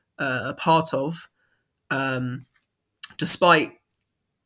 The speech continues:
sounding the alarm on one of their risks. Um, and I recently wrote a, a quite lengthy article on H P P D for a mental health magazine that goes kind of deep in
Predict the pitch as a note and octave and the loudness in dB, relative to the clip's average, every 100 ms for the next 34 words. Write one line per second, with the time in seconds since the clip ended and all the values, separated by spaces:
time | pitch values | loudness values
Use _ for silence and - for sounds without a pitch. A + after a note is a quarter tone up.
0 | - - - - - D#3 D3+ D#3 D3 C#3+ | -12 0 2 6 8 8 6 4 4 2
1 | D3+ C#3+ C#3+ F3 - - - - - - | 0 -4 0 0 2 0 -2 -4 -14 -16
2 | - D3 C#3+ C#3+ C#3 D3+ D3+ D3+ E3+ E3+ | 2 4 4 2 -6 -6 -2 2 4 4
3 | D3 C#3+ D3 C#3+ - C#3+ C#3 - E3 D#3 | 2 2 0 2 0 0 -2 0 0 2
4 | D3+ D3 - D3 D3 D3+ - C#3 C3 C3+ | 0 -2 -4 -4 -4 -6 -8 -8 -8 -12
5 | _ _ _ _ _ _ _ - C#3+ C#3+ | _ _ _ _ _ _ _ -8 -4 -4
6 | A#2 C#3 C#3 B2+ B2+ B2+ - _ - _ | -4 -6 -4 -4 -4 -6 -12 _ -20 _
7 | - D#3 D3+ D#3 - D#3+ E3 D3 C#3+ B2 | -2 0 0 -2 2 2 2 -2 -4 -6
8 | B2+ B2+ C3 C3 - - _ _ _ - | -6 -8 -6 -4 -4 -6 _ _ _ -8
9 | D#3+ C3 - D3 C#3+ - C#3+ C3 | -6 -6 -4 -4 -4 -6 -6 -8